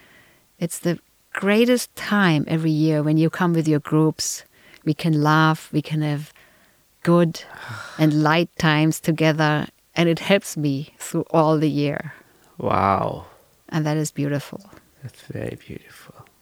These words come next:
Speaker 1: Yes.
Speaker 2: So, Corina, if I'm just having this question at the back of my mind.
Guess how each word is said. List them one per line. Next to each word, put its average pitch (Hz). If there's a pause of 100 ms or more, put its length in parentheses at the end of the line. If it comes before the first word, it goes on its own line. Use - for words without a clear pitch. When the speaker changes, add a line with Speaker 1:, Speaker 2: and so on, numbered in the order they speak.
(120)
Speaker 1:
Yes. - (500)
Speaker 2:
So, 180
Corina, 208
if -
I'm 175
just - (180)
having 147
this 139
question -
at 117
the 113
back 107
of 104
my 101
mind. 101